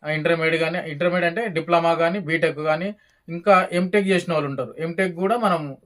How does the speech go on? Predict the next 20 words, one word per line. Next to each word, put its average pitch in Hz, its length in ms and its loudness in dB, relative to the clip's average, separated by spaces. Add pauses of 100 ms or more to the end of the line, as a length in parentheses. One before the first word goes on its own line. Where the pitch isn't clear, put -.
(160)
సూపర్వైజర్ 180 420 2
అయితే 160 160 0
పొందొచ్చు. 151 520 -8 (380)
అయితే 220 380 0 (300)
ఈ, 180 140 -2 (920)
ఈ 196 180 4
వెరిఫికేషన్ 196 640 2
అయిపోయినాక 180 360 0
ఓకే 175 260 4
అయితే, 190 360 2 (280)
సార్ 185 260 2
మనకు 180 580 0
వెరిఫికేషన్ 175 460 0
అయిపోయినాక 170 360 -4
మనకు 170 260 -2
ఒక 165 120 -6
కాల్ 180 160 4
లెటర్ 180 220 2
వస్తది 139 280 -4
ఇంటికి, 139 340 -10